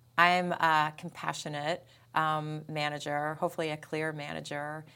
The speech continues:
Um, I hire people way smarter than me, which I think is part of the secret of good management, um, people who fill in my blind spots. Um, and it was really, you know, even to last night, I ran into a, a bunch of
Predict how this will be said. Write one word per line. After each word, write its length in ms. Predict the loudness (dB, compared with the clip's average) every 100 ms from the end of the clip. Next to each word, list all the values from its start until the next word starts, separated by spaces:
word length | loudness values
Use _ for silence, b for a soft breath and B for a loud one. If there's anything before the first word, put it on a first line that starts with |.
| b b
Um, 360 | 0 2 -2 -4
I 80 | -2
hire 260 | 0 0
people 600 | -2 -6 -8 -4 -4 -2
way 160 | -4 -4
smarter 420 | -4 -2 -2 -2
than 200 | -4 -4
me, 280 | -6 -8 -8
which 200 | -8 -6
I 60 | -8
think 200 | -8 -8
is 140 | -8
part 200 | -6 -4
of 160 | -6 -10 -10
the 80 | -10
secret 500 | -8 -8 -4 -4 -4
of 240 | -4 -4
good 160 | -6 -6
management, 580 | -8 -8 -10 -10 -10 -12 b b b
um, 280 | -2 -2
people 240 | -4 -6 -6
who 120 | -6
fill 260 | -4 -4 -4
in 140 | -6
my 140 | -6
blind 280 | -6 -8 -8
spots. 540 | -6 -2 -2 -6 -12 -16 b b b
Um, 360 | 2 2 2 0 0
and 300 | 0 2 4
it 100 | 6
was 220 | 6 2 b b
really, 340 | 2 4 4 2 0
you 80 |
know, 280 | 2 2 0 -4 -14 -6
even 240 | -2 -2 0
to 120 | 2
last 320 | 6 6 4
night, 240 | 2 2
I 140 | 2 0
ran 240 | 0 -2
into 240 | -2 -4 -2
a, 280 | 0 0 0
a 80 | -2
bunch 280 | -2 -2
of 360 | -2 -2 -4 -12